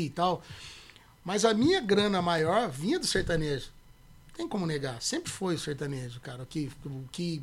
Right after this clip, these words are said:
me dava grana mesmo era gravar sertanejo. Entendeu? Pintava samba? Pintava. Mas era, era infinitamente menor o número de trabalhos que a gente tinha, tanto no sertanejo quanto no hip hop.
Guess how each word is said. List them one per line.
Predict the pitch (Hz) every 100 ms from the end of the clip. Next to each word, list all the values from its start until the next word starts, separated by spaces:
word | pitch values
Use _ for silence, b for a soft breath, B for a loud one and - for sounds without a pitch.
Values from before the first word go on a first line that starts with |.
| 131
me | 139 156
dava | 180 180
grana | 165 180 180
mesmo | 160 175 202
era | 349
gravar | 381 320 -
sertanejo. | - 277 302 214 180 123 B B B -
Entendeu? | 131 147 170
Pintava | 165 196 196 220
samba? | 190 220 190
Pintava. | - 196 190 180 127
Mas | 123 147
era, | 170 240 202 - - B B B B
era | 135
infinitamente | 160 - 233 226 247 214 220 294 294 -
menor | 269 311 247 226 208
o |
número | 180 180 170
de |
trabalhos | 165 156 156 147
que | 151
a |
gente | 147 156
tinha, | 165
tanto | 156 165
no | 170
sertanejo | 165 156 160 180 190
quanto | 180 180
no | 180
hip | 160 170
hop. | 156 151 180